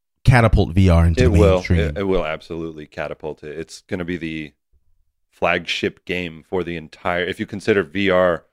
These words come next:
Speaker 2: a platform, uh, all the headsets, its own platform, it's gonna be the one that makes V R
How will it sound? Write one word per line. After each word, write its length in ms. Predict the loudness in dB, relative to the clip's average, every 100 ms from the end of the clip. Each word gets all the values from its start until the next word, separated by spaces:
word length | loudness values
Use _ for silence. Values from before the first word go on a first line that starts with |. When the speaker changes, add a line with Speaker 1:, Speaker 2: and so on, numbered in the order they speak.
| _ _ _ _ _ -12
Speaker 2:
a 60 | -6
platform, 500 | 0 0 2 -2 -2 -8
uh, 160 | -10 -8 0
all 180 | 2 2
the 80 |
headsets, 600 | 0 -2 0 -4 -4 -16 _ _ -16
its 160 | -14 -4
own 200 | -4 -4
platform, 540 | -2 0 0 -2 -2 -4
it's 120 | -8
gonna 160 | -6 -6
be 140 | -8
the 80 | -8
one 220 | -10 -8
that 220 | -10 -14 _ _ _ _ _ _
makes 420 | -12 -12 -20 _ _
V 200 | -10 -8
R 260 | -8 -10